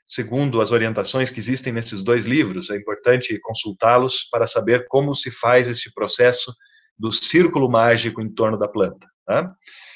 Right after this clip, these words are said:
E aí, é, ao abençoar o elemental e caminhar ao seu redor,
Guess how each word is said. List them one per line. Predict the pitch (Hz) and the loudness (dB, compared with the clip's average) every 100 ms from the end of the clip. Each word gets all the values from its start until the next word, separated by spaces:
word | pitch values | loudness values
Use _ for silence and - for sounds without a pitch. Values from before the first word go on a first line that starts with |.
| - _ _ | -20 _ _
E | 110 120 | 2 4
aí, | 117 131 147 151 - | 4 4 2 0 -4
é, | 110 113 107 107 - | -2 4 4 4 2
ao | 123 135 | 4 6
abençoar | 123 123 117 - 123 123 | 6 4 0 0 2 2
o | 120 | 2
elemental | 113 113 104 117 117 | 0 -2 0 0 0
e | |
caminhar | 117 110 107 107 | -2 -8 -2 -2
ao | 107 | -2
seu | - 113 | -6 -6
redor, | 123 113 123 | -4 2 2